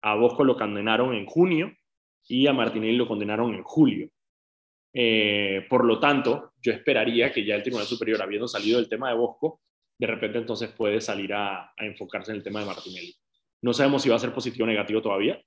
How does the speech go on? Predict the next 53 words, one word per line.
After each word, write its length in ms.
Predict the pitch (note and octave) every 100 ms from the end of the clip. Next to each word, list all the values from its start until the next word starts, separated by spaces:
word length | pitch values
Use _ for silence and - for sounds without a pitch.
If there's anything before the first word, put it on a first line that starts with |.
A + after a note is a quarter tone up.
| _
ya 140 | - F#2
veremos, 500 | F#2+ G2 - - _ _ _ -
eh, 500 | G2+ G2+ F#2+ F#2 F2+
pero 100 | G#2+
eso 100 | G#2
es 40 | A2+
lo 80 |
que 80 | A2
les 100 | F#2 -
puedo 180 | F#2+ F#2+
decir. 280 | F2 F#2+ - _ _ _ _ _ -
Eh, 600 | G#2+ G#2 G2+ F#2+ F#2 F#2+
Bosco 260 | C3+ C3+ -
había 200 | C3+ B2+ B2
sido 160 | C3
condenado 320 | C3+ A2 A#2
por, 360 | A#2+ A#2 A#2+ - -
por, 300 | G#2 F#2+ -
por 140 | G2+
corrupción 400 | G#2+ G2+ - D#3
y 20 |
bueno, 240 | C3 F#2+ F#2
lo, 100 | F2+ F2+
lo, 180 | F2 F#2 E2+
lo, 180 | - F#2+ _ _
la, 180 | - G2+ _ _ _
y 260 | A2 - - _ _ -
le 180 | G2+ F#2
quitaron 300 | - F#2+ G#2+
la, 220 | G#2 F#2
la, 200 | F#2 F#2+
la 140 | A2 G2
condena 280 | G2 G2 A#2+
que 80 |
tenía. 420 | B2+ A2 C#3 D#3+ - - _ _
Tenía, 260 | - G#2+ A2+
le 100 | A#2+
habían 180 | A2 B2
metido, 240 | A2+ A2+
ah, 100 | A#2+
no, 140 | C#3 A#2
era 140 | B2+
por 100 | C3+
blanqueo 260 | A2+ G#2 A#2
de 40 |
capital, 280 | A#2 - G#2+
le 60 | G2
habían 120 | A#2+
metido 220 | A#2 A2+
doce 240 | A#2 B2 B2+
años 180 | B2
de 80 | A#2
cárcel 300 | - G2+ -